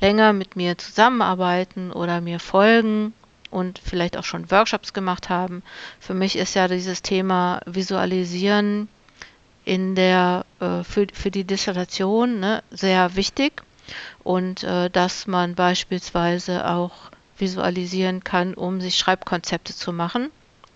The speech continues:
Und ich will da jetzt gar nicht mehr, gar nicht so groß auf das Thema eingehen, nur zu sagen, ne, Metaphern sind Bilder,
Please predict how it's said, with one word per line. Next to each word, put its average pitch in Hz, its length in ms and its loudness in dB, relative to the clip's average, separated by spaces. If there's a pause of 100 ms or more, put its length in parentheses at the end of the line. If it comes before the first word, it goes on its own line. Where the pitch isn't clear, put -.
(1300)
Und 214 260 6
ich 208 120 0
will 233 100 10
da 233 100 10
jetzt 220 200 6
gar 208 160 8
nicht 214 160 2
mehr, 202 340 6
gar 208 160 6
nicht 220 220 -2
so 220 100 -4
groß 220 260 2
auf - 120 0
das 202 140 -2
Thema 190 320 0
eingehen, 254 380 2
nur 226 140 2
zu 226 140 -8
sagen, 202 400 4
ne, 214 140 4
Metaphern 190 500 0
sind 175 300 -8
Bilder, 254 560 6